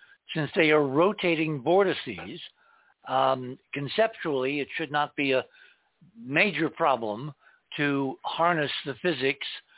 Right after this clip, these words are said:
once we understand how the technology works. And again, we could do it the hard way, which is to do all the science, all the engineering, all the step-by-step reconstruction of how this physics works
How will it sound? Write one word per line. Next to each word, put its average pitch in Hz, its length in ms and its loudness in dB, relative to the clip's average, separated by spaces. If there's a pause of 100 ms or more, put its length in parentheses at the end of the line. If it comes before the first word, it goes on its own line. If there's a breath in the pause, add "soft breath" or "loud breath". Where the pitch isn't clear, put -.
(340 soft breath)
once 139 220 0
we 135 220 2
understand 131 600 2
how 123 420 6 (400 loud breath)
the - 80 -10 (100)
technology 131 560 0
works. 127 400 0
And 135 240 -2 (120)
again, 196 300 4 (500 loud breath)
we 160 120 -2
could 151 140 -2
do 196 140 4
it 196 100 2
the - 180 0
hard 220 200 4 (100)
way, 113 120 2 (200)
which 135 160 -8
is 131 160 -6 (100)
to 135 80 -10 (100)
do 151 80 0
all 156 460 4 (280 loud breath)
the 156 160 -12
science, 151 460 0
all 143 260 0
the 143 160 -4
engineering, 143 720 -4 (300 loud breath)
all 147 300 6
the 147 80 -2 (120)
step-by-step 139 880 2 (360 loud breath)
reconstruction 147 960 -2
of 135 120 -2
how 139 320 2
this 139 160 -2 (480 loud breath)
physics 139 440 0
works 135 340 2